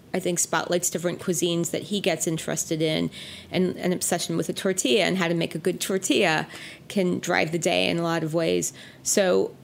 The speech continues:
I see a lot of Mexico. I see, um, I, I think here in New York, there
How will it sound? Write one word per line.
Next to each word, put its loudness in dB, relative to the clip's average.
I 2
see 2
a 4
lot 2
of -4
Mexico. 2
I 4
see, 2
um, 0
I, 2
I 0
think 0
here 2
in 4
New 2
York, 2
there 2